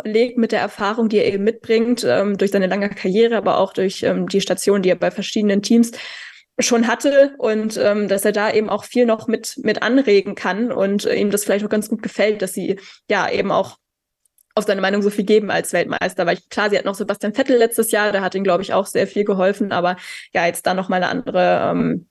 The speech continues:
ja, noch eine, noch mal so eine andere Macht im Team zu haben, ist, glaub ich, echt, ähm, für beide Seiten sehr, sehr positiv und man darf eben auch nicht vergessen, dass er neu in diesem Team ist, finde ich, weil irgendwie habe ich jetzt das Gefühl, <laughs> er wäre schon ewig da,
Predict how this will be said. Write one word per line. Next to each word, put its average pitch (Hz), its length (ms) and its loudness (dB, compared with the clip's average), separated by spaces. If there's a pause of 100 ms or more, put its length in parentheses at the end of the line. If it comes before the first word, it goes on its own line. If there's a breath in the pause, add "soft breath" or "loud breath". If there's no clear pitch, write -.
(140)
ja, 160 120 -2
noch 170 160 -8
eine, 180 160 -8
noch 101 300 -10
mal 190 140 0
so 196 60 4
eine 185 180 0
andere 214 180 6
Macht 226 320 2
im 208 100 -6
Team 220 160 2
zu 208 160 -2
haben, 190 300 0
ist, 180 140 -6
glaub 180 180 2
ich, 190 140 -2
echt, - 220 -2 (380 loud breath)
ähm, 190 140 2
für 233 120 0
beide 233 280 4
Seiten 214 320 0
sehr, 202 220 2
sehr 196 560 0
positiv 254 440 4
und 208 120 0
man 196 140 -2
darf 202 280 -2
eben 233 220 -2
auch 214 80 0
nicht 220 160 -4
vergessen, 220 400 0
dass 208 180 -2
er 185 380 -2 (100)
neu 202 220 4
in 196 160 0
diesem 190 260 -4
Team 185 300 0
ist, 170 200 0
finde 180 220 0
ich, 180 140 0
weil 185 100 4
irgendwie 220 160 6
habe 226 100 2
ich 247 120 -4
jetzt 233 160 0
das 226 80 -8
Gefühl, 233 300 2
<laughs> - 20 6
er 233 160 2
wäre 262 180 2
schon 220 220 0
ewig 214 320 0
da, 208 240 -2